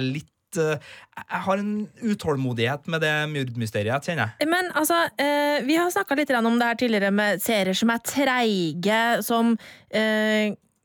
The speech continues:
Speaker 2: bruker tid på å komme i gang, men som viser seg å være så sinnssykt bra. Og jeg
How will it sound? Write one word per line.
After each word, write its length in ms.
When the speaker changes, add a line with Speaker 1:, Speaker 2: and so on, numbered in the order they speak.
Speaker 2:
bruker 600
tid 260
på 120
å 40
komme 200
i 20
gang, 180
men 120
som 160
viser 340
seg 160
å 160
være 400
så 160
sinnssykt 640
bra. 180
Og 160
jeg 320